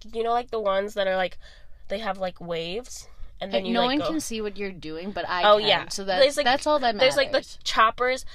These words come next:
Speaker 1: They're, like, flat.
Speaker 2: The
Speaker 1: It's not a,
Speaker 2: slicers?
Speaker 1: the slicers, and it's not a knife. It's, like, I don't even know how to explain
Speaker 2: Oh,
Speaker 1: it.
Speaker 2: oh, they're graters. Aren't
Speaker 1: No.
Speaker 2: Great, great,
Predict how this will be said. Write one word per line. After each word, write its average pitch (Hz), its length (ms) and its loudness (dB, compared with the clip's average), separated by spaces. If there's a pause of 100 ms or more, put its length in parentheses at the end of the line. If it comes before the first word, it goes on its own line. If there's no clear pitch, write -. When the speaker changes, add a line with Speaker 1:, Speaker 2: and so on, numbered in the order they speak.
(180)
Speaker 1:
They're, 240 140 0
like, 233 180 2
flat. 226 440 2
Speaker 2:
The 247 40 0
Speaker 1:
It's 233 160 -4
not 233 200 4
a, - 40 2
Speaker 2:
slicers? 262 460 -4
Speaker 1:
the 233 60 0
slicers, 233 640 0 (380)
and 226 120 6
it's 233 160 -4
not 233 240 2
a 190 40 -6
knife. 208 460 0 (360)
It's, 208 220 -6
like, 214 300 -2 (720)
I 226 80 -16
don't 247 80 -8
even 269 120 -8
know 247 80 -6
how - 100 -8
to 208 60 0
explain 330 560 0
Speaker 2:
Oh, 190 40 0
Speaker 1:
it. - 80 -8 (140)
Speaker 2:
oh, 302 240 4
they're 269 340 0 (140)
graters. 254 800 0 (340)
Aren't 247 220 -6 (220)
Speaker 1:
No. 233 600 6
Speaker 2:
Great, - 120 -10 (280)
great, - 80 -16